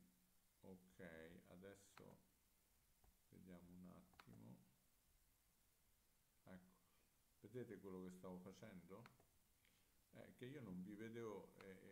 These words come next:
e continuo ad andare avanti come, eh, però c'ho un problema e non mi ricordo il, il Python, il super di Python come si usa.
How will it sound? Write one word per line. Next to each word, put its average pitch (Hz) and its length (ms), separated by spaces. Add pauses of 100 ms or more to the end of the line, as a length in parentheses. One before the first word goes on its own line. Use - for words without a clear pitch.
(100)
e 92 240 (480)
continuo 95 460
ad 95 60
andare 90 280
avanti 98 440
come, 80 500 (1160)
eh, 104 300
però 143 240
c'ho - 220
un 113 160
problema 131 840 (140)
e 107 200
non 107 180
mi 120 100
ricordo 123 880
il, 92 320 (400)
il 104 100 (140)
Python, 110 640
il 104 160
super 120 420
di 92 140
Python 107 640
come - 200
si - 180
usa. 87 440